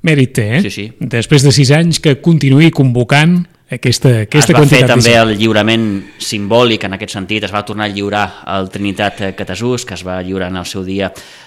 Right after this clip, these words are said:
Speaker 2: tant al Xavier com a la, com a l'Estela, eh, i, en fi, va ser un acte també prou, prou emotiu. Eh, va sortir també a, a parlar la directora de, de l'escola, de l'ies Vinyet,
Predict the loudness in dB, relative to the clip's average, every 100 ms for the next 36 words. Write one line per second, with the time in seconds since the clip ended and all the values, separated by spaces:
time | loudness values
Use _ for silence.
0 | _ -12 -10 -10 -10 -6 -6 -4 -6 -4
1 | -6 -8 -10 -10 -8 -8 -4 -2 -2 -4
2 | -8 -20 -20 -20 -20 _ -14 -12 -14 -16
3 | -18 -20 -18 -16 -16 -16 -16 -14 -14 -14
4 | -16 -14 -10 -10 -10 -8 -6 -6 -6 -4
5 | -4 -4 -4 -2 0 0 -4 -12 -20 -20
6 | -16 -8 -6 -4 -6 -6 -8 -12 -14 -16
7 | -14 -14 -10 -10 -10 -8 -8 -6 -4 -6
8 | -6 -14 _ _ -18 -18 -16 -16 -16 -16
9 | -16 -16 -10 -4 -4 -6 -10 -8 -8 -8
10 | -10 -10 -10 -10 -8 -6 -6 -6 -8 -10
11 | -12 -12 -10 -6 -6 -6 -8 -8 -8 -4
12 | -4 -6